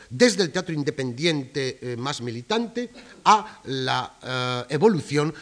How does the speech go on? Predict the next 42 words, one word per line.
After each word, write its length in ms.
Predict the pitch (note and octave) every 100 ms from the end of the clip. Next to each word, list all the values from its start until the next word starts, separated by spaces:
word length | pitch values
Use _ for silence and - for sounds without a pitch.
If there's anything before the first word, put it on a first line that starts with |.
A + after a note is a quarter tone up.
| -
de 140 | B2
un 300 | A3 A#3+ C#3+
teatro 520 | D3+ C#3 D3+ - F#3 - - -
que, 420 | F#3+ - A3 A3+ -
eh, 680 | C3 C3 B2 A#2+ A#2+ A2+ - -
se 180 | - D3
va 80 |
a 40 | F3+
hacer 280 | C#3+ C3 -
en 120 | B2
los 120 | C3+
escenarios, 580 | G3 C3+ C3+ C3 B2+ C#3 - - _ _ _
se 160 | - D#3
va 100 | F3
a 20 |
hacer 300 | - D#3 D#3+ - - _
para 140 | D3 F#3+
un 180 | G3+ C#3
público 460 | G3 D#3+ D3+ D3
mucho 280 | F#3 B3+ D3+
más 180 | A2 C#3+
amplio 460 | C#3+ A2+ C3+ D3 C#3+ - -
y 120 | D3+
se 80 | E3
va 80 | F#3
a 20 |
hacer 260 | C#3+ C#3
sin 300 | - B3 G#3
la 80 | A#2
crispación 720 | - E3 - G2+ - A#2 A#2+ - -
que 80 | D3
se 80 | B2+
había 160 | E3+
realizado 460 | D#3 A2 G#2 C3 G#2
anteriormente 720 | A2 D#3 G#2 G#2 G#2 G2 G2+ - -
para 180 | B2+
es-, 120 | D3 -
ese 220 | D#3 C#3
público 640 | G#2+ - F#3 C#3+ C3 C3 -
adicto 500 | C3+ D3 G#3+ - A#2+
pero 180 | G#2 C3
minoritario 720 | A#2+ C#3+ D3+ G2+ A2+ F#2+ G#2